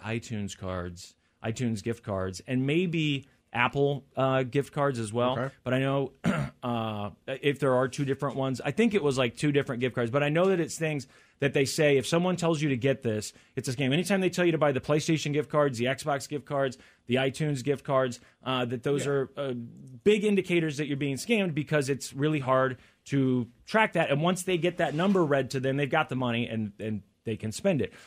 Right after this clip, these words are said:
Speaker 1: So it was like she, she was using company money. Like, she's got, like, the company card. And
Speaker 2: Okay.
Speaker 1: they have her buy this many, and then they have her buy a few more. And then eventually the girl at the register was like, "Hey, you know, are you buying these for yourself?"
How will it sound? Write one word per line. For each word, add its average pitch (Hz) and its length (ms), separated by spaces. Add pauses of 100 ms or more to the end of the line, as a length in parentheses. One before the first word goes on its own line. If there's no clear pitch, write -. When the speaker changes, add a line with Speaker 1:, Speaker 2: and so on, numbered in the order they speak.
(180)
Speaker 1:
So 208 140
it 208 40
was 190 100
like 202 140
she, 202 380
she 202 160
was 160 160
using 208 480
company 170 520
money. 139 260
Like, 113 260
she's 131 180
got, 151 160
like, 139 140
the 113 80
company 131 360
card. 110 380 (240)
And 120 60
Speaker 2:
Okay. 110 120
Speaker 1:
they 151 60
have 175 120
her 180 60
buy 160 140
this 170 220
many, 175 160
and 170 60
then 175 80
they 165 40
have 160 120
her 156 60
buy 147 180
a 139 60
few 147 200
more. 165 260 (280)
And 170 120
then 226 80
eventually 202 540
the 156 120
girl 220 460
at 170 160
the 151 100
register 139 760 (340)
was 131 160
like, 147 220
"Hey, 208 240
you 160 200
know, 143 320 (680)
are 143 80
you 247 140
buying 302 240
these 277 180
for 240 100
yourself?" 175 720